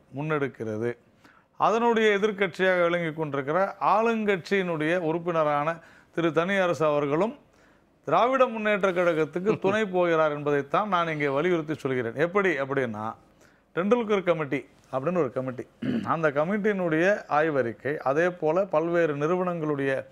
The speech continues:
Speaker 1: ஆய்வறிக்கையின் அடிப்படையில இரண்டாயிரத்தி பன்னிரெண்டாம் ஆண்டு digi-,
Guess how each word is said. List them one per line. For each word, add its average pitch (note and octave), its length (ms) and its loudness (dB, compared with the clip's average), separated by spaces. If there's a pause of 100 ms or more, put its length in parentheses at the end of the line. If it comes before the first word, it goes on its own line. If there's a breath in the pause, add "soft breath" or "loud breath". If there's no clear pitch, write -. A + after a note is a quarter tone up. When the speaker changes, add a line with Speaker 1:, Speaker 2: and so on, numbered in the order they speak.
(420 soft breath)
Speaker 1:
ஆய்வறிக்கையின் D#3 760 0
அடிப்படையில B2 760 -2 (520 soft breath)
இரண்டாயிரத்தி G#3+ 800 2
பன்னிரெண்டாம் F3 720 0
ஆண்டு A#2+ 420 -2 (1080)
digi-, F#3+ 400 0